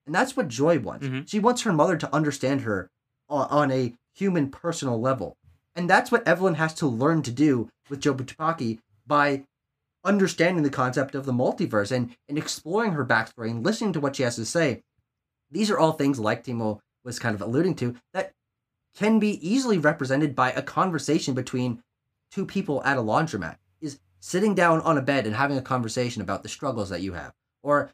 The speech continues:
Speaker 1: that I feel like you're not giving me the time of day, or, or that you don't understand me on this level. Having that conversation can be done through story, just normal human talking. I've done it before. I've talked to people.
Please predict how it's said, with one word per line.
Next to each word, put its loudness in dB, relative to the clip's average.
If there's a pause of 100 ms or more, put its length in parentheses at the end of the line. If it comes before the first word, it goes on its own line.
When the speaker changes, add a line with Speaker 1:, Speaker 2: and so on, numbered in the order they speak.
(120)
Speaker 1:
that -2
I 4
feel 0
like 0
you're 2
not 2
giving 0
me 2
the 0
time -2
of -2
day, 0
or, 0 (240)
or -2
that 0
you 4
don't 4
understand -2
me 0
on 0
this -4
level. -2 (160)
Having 2
that 0
conversation -2 (200)
can -6
be 2
done 0
through -2 (140)
story, -2 (260)
just -8 (240)
normal 0
human -2
talking. -2 (200)
I've -8
done 0
it -10
before. -10
I've -6
talked -2
to -18
people. -6